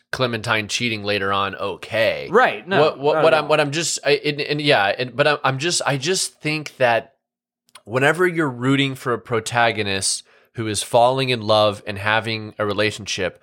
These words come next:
Speaker 1: whenever that relationship is an affair, it always rubs me the wrong way. It, it just always, like, it, I, I always kinda prickle against it, and I'm like, "You need to wait. You need, if you, if you're in love, you,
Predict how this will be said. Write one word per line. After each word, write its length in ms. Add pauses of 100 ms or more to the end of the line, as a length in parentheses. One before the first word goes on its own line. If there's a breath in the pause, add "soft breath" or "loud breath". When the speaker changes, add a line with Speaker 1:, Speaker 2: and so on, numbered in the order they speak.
(240 soft breath)
Speaker 1:
whenever 320
that 220
relationship 760
is 180
an 120
affair, 600 (220 soft breath)
it 200
always 360
rubs 240
me 80
the 100
wrong 240
way. 360
It, 180
it 60
just 220
always, 500
like, 260
it, 100
I, 280 (100)
I 160
always 400
kinda 240
prickle 380
against 360
it, 120
and 100
I'm 140
like, 240
"You 160
need 260
to 120
wait. 380
You 220
need, 240
if 100
you, 220
if 160
you're 140
in 120
love, 260
you, 100